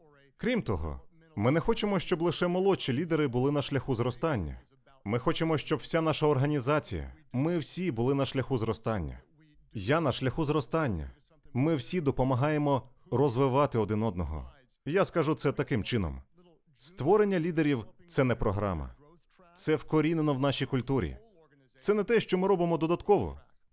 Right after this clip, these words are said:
Це в центрі всього, що ми робимо для розвитку наших лідерів. Справа не в тому, що ми робимо, а в тому, ким ми є. Отже, проста стратегія і простий інструмент.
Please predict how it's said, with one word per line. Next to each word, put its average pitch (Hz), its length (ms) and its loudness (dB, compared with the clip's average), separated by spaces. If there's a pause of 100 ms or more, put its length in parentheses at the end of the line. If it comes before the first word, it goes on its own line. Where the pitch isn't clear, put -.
Це 165 160 6
в 156 60 2
центрі 175 380 4
всього, 160 400 2
що - 200 0
ми 127 120 4
робимо 160 340 2
для 131 200 4
розвитку 135 460 0
наших 117 340 0
лідерів. 104 400 -2 (680)
Справа 135 420 2
не 139 100 2
в 131 60 -6
тому, 185 340 2
що 123 200 0
ми 127 100 2
робимо, 92 420 -2 (200)
а 127 120 2
в - 80 -4
тому, 170 340 2
ким 151 220 0
ми 143 140 0
є. 120 320 -4 (560)
Отже, 156 440 0
проста 151 500 0
стратегія 151 640 0 (240)
і 208 100 -4
простий 170 420 0
інструмент. 95 640 -4